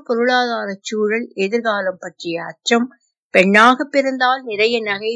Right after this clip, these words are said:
பணம் எல்லாம் கொடுத்து திருமணம் செய்ய வேண்டுமே என்ற கவலை என்று இதன் பின்னணியில் பல காரணங்கள். "எங்கள மாதிரி கஷ்டத்தோடும் அவமானத்தோடும் நீங்க வளர்ந்தா, நம்மள மாதிரி இன்னொரு பெண்ணும் பிறந்து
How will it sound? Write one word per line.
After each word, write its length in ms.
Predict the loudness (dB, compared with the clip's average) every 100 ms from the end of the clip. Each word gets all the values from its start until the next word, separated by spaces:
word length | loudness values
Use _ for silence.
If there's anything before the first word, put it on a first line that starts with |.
| -6
பணம் 340 | -4 -4 -6 -10 _ _ 2
எல்லாம் 440 | 4 4 4 2 -2
கொடுத்து 360 | -4 -2 -6 -4
திருமணம் 520 | -2 -2 -2 -4 -4
செய்ய 240 | -2 -2 -4
வேண்டுமே 460 | -6 -8 -6 -4 -4 0
என்ற 200 | -2 -2 -4
கவலை 400 | -2 2 2 2 -4 _ _ _
என்று 280 | -2 0 0 -4
இதன் 280 | -4 -8 -6
பின்னணியில் 640 | -2 -2 -2 -2 -4 -6 -8
பல 300 | -4 -2 -2
காரணங்கள். 680 | -2 -2 0 0 -2 -4 -10 -12 _ _ _ _
"எங்கள 260 | -6 0 2 4
மாதிரி 400 | 4 4 2 -2
கஷ்டத்தோடும் 840 | -2 -2 0 0 2 0 2 0 -2
அவமானத்தோடும் 960 | -4 -2 -2 -2 -4 -6 -6 -2 -2
நீங்க 280 | -2 -2 -2 -2
வளர்ந்தா, 440 | 0 -2 0 0 -2 -8 _ _ _
நம்மள 300 | -6 -2 0 0
மாதிரி 400 | 0 0 0 -2
இன்னொரு 400 | -2 0 0 0
பெண்ணும் 400 | -4 -4 -2 -2
பிறந்து 440 | -2 -2 -2 -4